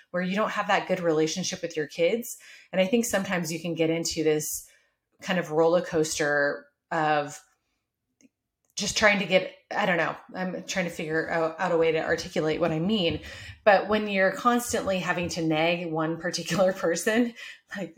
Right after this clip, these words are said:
I'm thinking about my oldest son, for example, right now, that you get this sort of back and forth thing that happens every time there's stress between the two of you.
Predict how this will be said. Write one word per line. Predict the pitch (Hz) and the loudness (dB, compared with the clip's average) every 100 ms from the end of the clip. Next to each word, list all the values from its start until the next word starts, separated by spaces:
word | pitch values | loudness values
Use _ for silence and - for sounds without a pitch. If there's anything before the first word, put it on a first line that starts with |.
| 180 | -6
I'm | 165 | -4
thinking | 160 151 156 | -4 -6 -6
about | 156 151 | -2 -2
my | 156 | 0
oldest | 147 147 151 - | -2 -2 -4 -4
son, | 143 | -6
for | 151 156 | -2 -2
example, | 151 156 147 160 | -2 -6 -4 -2
right | 156 160 | 0 0
now, | 147 156 226 - - - | 0 0 -2 -8 -14 0
that | |
you | 247 262 | 4 6
get | 277 | 4
this | 285 277 - | 4 2 4
sort | 269 | 4
of | 254 - | 4 6
back | 202 240 | 6 6
and | 233 214 | 2 -2
forth | - 202 196 190 - _ - - _ _ _ _ _ _ - | 0 4 6 4 -6 _ -20 -20 _ _ _ _ _ _ 2
thing | 302 359 | 4 6
that | 262 - | 4 4
happens | 196 185 196 190 | 2 4 2 0
every | 220 208 220 | 2 2 0
time | 214 - 254 226 196 | -2 2 4 4 4
there's | 180 180 | 4 4
stress | - 226 226 226 | 2 4 2 2
between | - - 185 175 | -4 -4 -2 -2
the | 165 | -2
two | 214 254 | 2 2
of | 226 | 2
you. | 147 139 - | 0 -4 -4